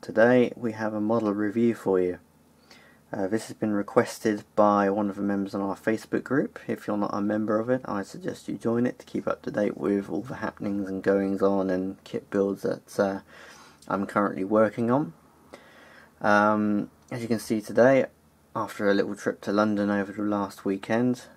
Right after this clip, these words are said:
um, I picked this up from the London Transport Museum. Uh, this is the model, uh, class four five seven five, uh, Prairie Tank, uh, specially commissioned by the London Transport Museum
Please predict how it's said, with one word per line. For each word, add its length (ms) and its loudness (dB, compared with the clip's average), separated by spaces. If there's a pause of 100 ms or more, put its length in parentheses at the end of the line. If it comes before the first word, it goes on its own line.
(260)
um, 720 -4 (180)
I 120 -4
picked 280 -8
this 240 -6
up 260 0
from 360 -2
the 100 0
London 380 -2
Transport 440 -2
Museum. 520 -2 (1000)
Uh, 340 -2
this 260 -6
is 160 -6
the 160 -6
model, 680 -2
uh, 340 0
class 460 0
four 300 0
five 340 0
seven 300 -2
five, 760 0 (160)
uh, 280 -4
Prairie 400 2
Tank, 500 -2 (800)
uh, 400 2 (480)
specially 340 -6
commissioned 540 0
by 200 6
the 220 0
London 380 0
Transport 480 -2
Museum 600 -2